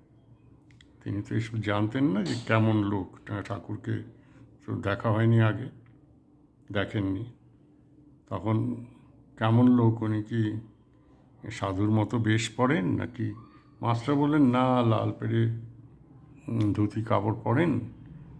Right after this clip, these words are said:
আর জামা পরেন, বার্নিশ করা জুতো পরেন, কিন্তু সবসময় ঈশ্বরের কথা বলেন, আর কোনো প্রসঙ্গ নেই তার, সবসময় ঈশ্বরের কথাই বলেন।"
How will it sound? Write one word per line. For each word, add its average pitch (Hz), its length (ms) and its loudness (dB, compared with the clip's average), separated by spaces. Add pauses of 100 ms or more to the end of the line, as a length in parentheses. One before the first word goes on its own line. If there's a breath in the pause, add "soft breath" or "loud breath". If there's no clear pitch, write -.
(120)
আর 104 200 -2
জামা 104 320 0
পরেন, 113 460 0 (100)
বার্নিশ 104 420 0
করা 110 240 0
জুতো 104 380 -4
পরেন, 117 300 0 (1120)
কিন্তু 120 200 0
সবসময় 127 540 4
ঈশ্বরের 113 360 2
কথা 95 260 -2
বলেন, 95 320 -6
আর 101 100 -4 (120)
কোনো 110 240 -2
প্রসঙ্গ 110 380 -6
নেই 107 220 -6
তার, 104 200 -12 (760 loud breath)
সবসময় 113 460 -2
ঈশ্বরের 113 400 -2
কথাই 113 300 -2
বলেন।" 95 360 -6